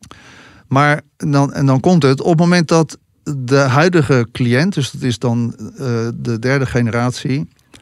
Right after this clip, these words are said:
nog spreekt in termen van: "Mijn opa was een foute man", kan die nooit zijn eigen vader eren,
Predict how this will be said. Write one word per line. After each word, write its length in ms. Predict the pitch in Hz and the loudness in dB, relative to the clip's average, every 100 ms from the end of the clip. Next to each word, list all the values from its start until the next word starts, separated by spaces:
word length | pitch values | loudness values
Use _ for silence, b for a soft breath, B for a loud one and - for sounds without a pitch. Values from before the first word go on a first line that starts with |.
| b b b | b b b
nog 220 | 151 160 | 0 0
spreekt 600 | - - 165 170 - - | -2 0 0 0 -4 -12
in 220 | - 139 120 | -2 -2 0
termen 340 | 170 170 143 | 2 2 2
van: 200 | 127 135 | 2 2
"Mijn 180 | 135 131 | 2 2
opa 280 | 175 165 143 | 2 2 2
was 160 | 123 | 0
een 80 | 117 | -2
foute 380 | - 160 147 127 | 0 2 2 0
man", 420 | 139 127 120 214 - _ _ _ _ _ _ _ _ _ _ _ _ _ _ | 0 0 -2 -6 -12 _ _ _ _ _ _ _ _ _ _ _ _ _ _
kan 180 | - 151 | 0 2
die 100 | 139 | 4
nooit 200 | 139 139 | 4 2
zijn 140 | - 139 | 0 -2
eigen 260 | 135 117 | -2 0
vader 320 | 120 123 131 | 0 0 0
eren, 460 | 131 143 143 175 202 | 0 0 0 -2 -6